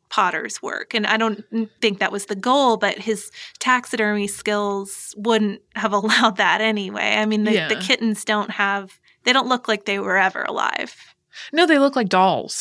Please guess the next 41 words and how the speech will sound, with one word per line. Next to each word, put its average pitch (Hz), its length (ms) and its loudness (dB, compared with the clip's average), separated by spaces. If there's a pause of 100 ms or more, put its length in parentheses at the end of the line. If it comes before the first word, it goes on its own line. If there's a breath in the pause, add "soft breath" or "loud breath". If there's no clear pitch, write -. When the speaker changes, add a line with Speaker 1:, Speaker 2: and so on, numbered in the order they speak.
Speaker 1:
Mm-hmm. 240 160 4
Speaker 2:
They 226 120 6
really 233 240 6
do 214 80 2
have 202 140 2
a 185 40 2
doll-like 165 440 0
quality 165 420 2
by 151 160 -2
the 160 80 -2
time 165 240 -4
he 160 160 -4
is 156 120 -6
done 151 460 -8 (300 loud breath)
humanizing 160 720 0
them, 147 640 -8
you 175 140 -4
know, 139 120 -6
anthropomorphizing 151 920 -8
them 147 240 -10
with 143 300 -14
outfits 202 400 0
and 151 100 -4
accessories 208 720 -4
and 156 380 -6 (400 loud breath)
just - 160 0
concepts 233 760 2
that 180 180 -2
they 180 100 4
would 180 160 2
not 160 480 -2
be 170 160 -2
put 175 240 2
into. 151 460 -2
Like, 147 220 -6 (420)
you 180 160 -4
know, 143 180 -4
very 160 340 -2
few 175 220 -4
kittens - 640 -6
get - 200 -4